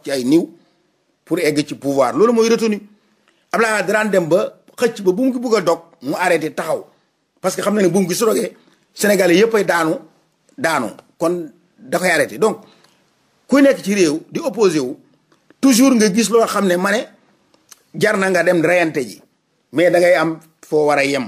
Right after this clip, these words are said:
Da nga naan fii kat waruma ko passé. Loolu mooy force les grands hommes politiques. La capacité de s'arrêter, de ne pas voir leur pays, seen réew, ñu daanu, ñu suux. C'est ça le problème. Mais lu jar toujours xeex mi ngi fi.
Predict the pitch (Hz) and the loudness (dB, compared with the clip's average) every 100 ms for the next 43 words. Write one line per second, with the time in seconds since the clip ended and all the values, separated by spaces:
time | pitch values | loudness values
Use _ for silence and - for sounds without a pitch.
0 | 87 - 135 156 147 - 170 147 151 151 | -10 -8 -4 -4 -4 -4 -4 0 -2 -2
1 | 143 139 135 127 104 - _ _ _ _ | -6 -6 -4 -4 -8 -18 _ _ _ _
2 | - 123 202 196 170 165 185 170 147 - | -6 0 2 2 0 0 -2 -2 -8 -10
3 | _ 120 147 - - 165 135 135 127 - | _ -4 -4 -2 -4 -4 -4 -8 -8 -8
4 | 151 139 104 _ _ _ - 139 160 - | -8 -8 -12 _ _ _ -8 -6 -4 -4
5 | 196 190 185 190 143 165 _ _ _ 110 | -2 -2 -2 -4 -4 -8 _ _ _ -4
6 | 190 220 185 156 160 196 143 156 165 170 | -2 0 0 0 -4 -4 -4 -4 -4 -4
7 | 139 156 160 190 139 143 - 147 170 - | 0 0 0 0 -2 -2 0 0 0 -6
8 | _ _ - 175 147 143 175 202 120 135 | _ _ -4 0 2 2 2 0 -6 -4
9 | 131 151 160 139 131 147 127 - _ _ | -2 0 0 0 -2 -4 -6 -10 _ _
10 | - 185 247 240 240 247 214 - _ - | -10 -6 -2 -2 0 0 -2 -12 _ -2
11 | 233 247 254 240 - 240 240 220 - 208 | 2 2 2 -2 -4 -8 -6 -8 -6 -4
12 | 208 156 190 196 147 | -4 -4 -6 -6 -10